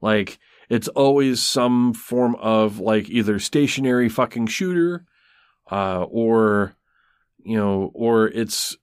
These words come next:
a exploration game with weird movement mechanics or something like that. It's, it's still very gimmicky. Like, they have a gimmick that works, and then there's, like, eighteen games that come out with the same gimmick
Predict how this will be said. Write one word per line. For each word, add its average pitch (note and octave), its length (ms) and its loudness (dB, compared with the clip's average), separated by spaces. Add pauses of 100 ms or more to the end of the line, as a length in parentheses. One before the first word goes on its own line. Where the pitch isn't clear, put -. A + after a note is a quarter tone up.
a A2 400 0
exploration C3+ 800 0
game C3 280 0
with A2 160 0
weird A#2 320 2
movement D3+ 420 0
mechanics D#3+ 720 -8
or G#2 220 -2
something - 240 -6
like A2+ 180 -4
that. B2 220 0
It's, - 380 -6
it's C3 140 -6
still F3+ 320 0
very C#3 260 2
gimmicky. A2 560 -2 (500)
Like, G2+ 200 -6
they A2+ 140 2
have B2+ 500 -2
a G#2+ 100 -6
gimmick B2+ 360 -2
that F#2+ 160 -4
works, B2+ 440 -2 (160)
and A2 240 2
then A2+ 240 2
there's, G#2+ 300 0
like, G#2 260 -2
eighteen A#2 360 -2
games G#2+ 500 0
that G#2 180 -2
come A2 160 -4
out G#2 140 -2
with G#2 120 -6
the G#2 80 -10
same G2+ 280 -4
gimmick F#2 360 -8